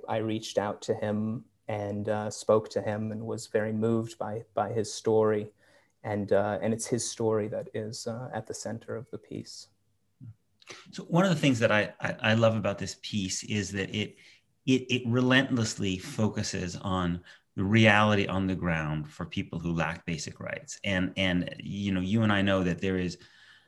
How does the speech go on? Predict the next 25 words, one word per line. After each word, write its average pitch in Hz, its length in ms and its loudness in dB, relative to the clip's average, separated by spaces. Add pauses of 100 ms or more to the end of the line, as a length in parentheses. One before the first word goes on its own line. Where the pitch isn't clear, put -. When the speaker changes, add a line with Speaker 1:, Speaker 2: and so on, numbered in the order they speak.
(120)
Speaker 2:
such 147 240 4
a 156 40 4
kind 143 140 6
of 101 80 6
massive 110 540 6
industry 120 580 6
in 95 220 -2
the 98 40 2
United 92 300 0
States, 90 540 -2
which 101 200 -4
is 90 140 0
really 107 400 4
always 113 320 4
designed 95 460 0
to - 100 -12
turn 110 260 2
the 101 80 0
conversation 87 600 -4
to - 140 -6
anything 92 520 2
but 80 340 -2
that, - 480 -4 (400)
you 101 80 2
know, 82 280 0